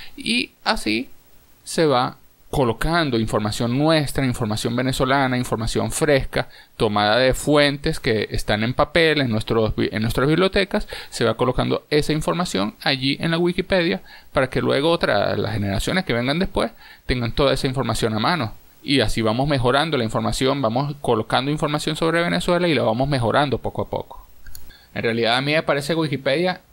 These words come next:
una forma espectacular de lograr que nosotros podamos, eh, compartir y difundir el conocimiento. ¿Cuál es el problema con Wikipedia? Que editarla no es fácil porque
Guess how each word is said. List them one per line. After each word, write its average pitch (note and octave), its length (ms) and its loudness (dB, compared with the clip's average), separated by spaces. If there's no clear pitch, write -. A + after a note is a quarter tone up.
una C3 200 -2
forma D3 280 -2
espectacular C#3+ 760 -2
de F#3 120 0
lograr B2+ 420 0
que F3+ 140 -2
nosotros B2+ 560 -4
podamos, B2 640 -2
eh, D3+ 300 0
compartir C3 580 -2
y D#3 80 2
difundir A#2 400 -2
el A#2+ 80 0
conocimiento. G#2+ 680 -6
¿Cuál C#3 160 0
es D#3+ 80 2
el E3+ 60 0
problema D3+ 360 0
con D#3+ 160 -4
Wikipedia? D#3+ 600 -2
Que C3+ 540 0
editarla E3+ 880 0
no D3 200 -2
es C#3 100 -2
fácil F3 520 -2
porque B2 460 -2